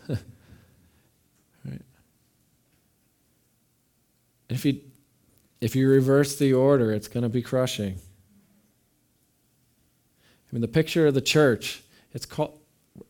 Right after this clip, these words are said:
we're a woman. And the picture is that Jesus lived the perfect life. He gave us the gift of grace so that we might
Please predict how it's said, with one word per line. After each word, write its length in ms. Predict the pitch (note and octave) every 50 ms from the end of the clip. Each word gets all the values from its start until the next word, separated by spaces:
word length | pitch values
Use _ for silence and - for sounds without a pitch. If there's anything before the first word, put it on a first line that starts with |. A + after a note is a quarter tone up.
| _
we're 200 | G#2+ A2 C3 D3
a 80 | D#3 D3+
woman. 420 | C#3 C3+ D3+ D#3 C3 G#2 G2 F2 D#2 - - _ _ - - - - - - - _ _ _ _ _ _ _ _ _ _ _ _ _ _ _ _ _ _ _ _ _ _ _ _ _ _ _ _ _ _ _ _
And 80 | - A#2+
the 60 | A2+
picture 380 | - D#3+ E3 D#3+ - D#3+ C#3+ C3+
is 160 | C3 B2+ A#2+
that 80 | B2
Jesus 460 | G#2 - C3 C#3+ D#3 D3 D#3+ D3+ C3 B2+
lived 260 | C3+ C3+ C#3+ C#3 -
the 60 | C3
perfect 400 | - - C#3+ C#3 C3+ D3 C3 A#2+
life. 340 | B2+ B2 A#2 A2+ A2 A2 -
He 100 | A#2+ A2
gave 320 | G#2+ - A#2+ B2+ C3+ C3+
us 220 | C#3+ C#3 C3+ C#3 -
the 60 | C3+
gift 260 | A#2 B2+ B2 B2 -
of 120 | B2 A2+
grace 380 | A2+ - A#2+ A#2+ A#2 A2+ A2 A2
so 180 | - - A#2 G#2+
that 180 | G#2+ G#2+ G#2 G#2
we 140 | A2 B2
might 320 | C3+ C3+ B2+ B2 A#2+ A#2